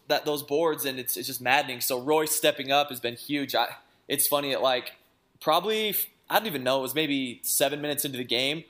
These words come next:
Royce had a rough, rough, rough start. He was passing up open shots, probably being too unselfish, which,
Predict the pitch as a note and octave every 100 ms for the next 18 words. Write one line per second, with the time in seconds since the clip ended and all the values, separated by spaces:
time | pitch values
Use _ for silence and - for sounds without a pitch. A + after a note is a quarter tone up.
0 | _ C#3 E3 F#3 D#3+ B2+ B2 C#3 C3+ -
1 | - A#2+ C3+ B2+ - A#2 B2+ C3 - C3
2 | G2 A#2 - C#3 D3 - C#3+ C#3 C#3+ C#3+
3 | C3 C3+ C3 B2+ - C#3 D#3+ D3+ C3 -
4 | C#3 C3 - B2 B2 B2+ A#2+ A#2 -